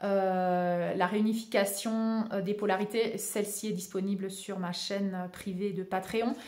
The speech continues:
Mais tous les soins que vous avez disponibles en public ici sur YouTube sont à faire et refaire et à accompagner dans votre processus au fur et à mesure que vous touchez une autre facette de la même blessure ou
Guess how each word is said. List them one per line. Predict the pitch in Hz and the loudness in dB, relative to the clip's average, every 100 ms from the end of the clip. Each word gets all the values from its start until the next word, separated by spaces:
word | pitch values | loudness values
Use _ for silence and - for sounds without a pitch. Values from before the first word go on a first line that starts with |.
| - - | -16 -6
Mais | 208 | -4
tous | 208 - 302 | 0 6 8
les | 262 254 | 8 6
soins | - - 240 240 | 4 2 4 4
que | 233 | 2
vous | 208 202 | 0 2
avez | 220 202 233 | 2 2 0
disponibles | 202 - 220 214 226 208 | 0 -2 0 2 2 2
en | |
public | 196 - 214 226 226 | 0 -2 -2 -2 -2
ici | 214 220 | -2 -4
sur | - 208 208 - - | -4 -4 -4 -8 -12
YouTube | 196 185 240 247 277 302 214 175 - - - | -8 -4 -2 0 4 4 4 0 -4 -20 -12
sont | - - 240 247 233 | -4 0 0 0 0
à | |
faire | 202 - 226 233 - | 0 0 2 2 2
et | 208 | 0
refaire | 190 220 262 254 247 262 | 2 4 4 4 4 4
et | 208 | 4
à | |
accompagner | 196 196 233 233 220 214 214 233 | 2 0 -2 2 4 4 2 0
dans | 190 196 | 0 -2
votre | 180 220 247 226 | 0 2 2 0
processus | 220 214 202 202 220 240 | -4 -4 -4 -4 -6 -4
au | |
fur | 208 - | -4 -2
et | 190 | 0
à | |
mesure | 196 196 226 | 0 -2 -4
que | 226 | -4
vous | 190 | -4
touchez | 202 - 247 - 269 269 - - | -4 -4 -4 0 0 -2 -12 -2
une | 226 233 | 4 6
autre | 269 - | 6 2
facette | 220 - 208 208 226 233 190 - - - | -6 0 0 2 0 0 -2 -6 -12 -8
de | 196 | 0
la | 208 190 | 2 2
même | 196 202 202 | 2 4 4
blessure | 208 214 - 233 254 262 208 | 2 0 0 2 2 2 0
ou | 196 196 | 2 0